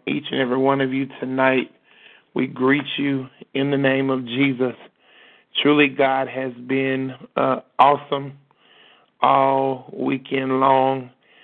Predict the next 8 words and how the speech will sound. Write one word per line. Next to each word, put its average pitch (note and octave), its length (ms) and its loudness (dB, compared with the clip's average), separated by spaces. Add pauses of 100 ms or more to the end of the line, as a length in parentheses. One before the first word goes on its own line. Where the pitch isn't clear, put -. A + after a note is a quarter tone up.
(460)
Amen. B2+ 640 0
Uh, B2+ 220 4
we B2+ 160 0
just B2+ 300 -2
came C3+ 320 -2
out B2+ 320 0
of C3 260 2 (140)
the, B2+ 420 -2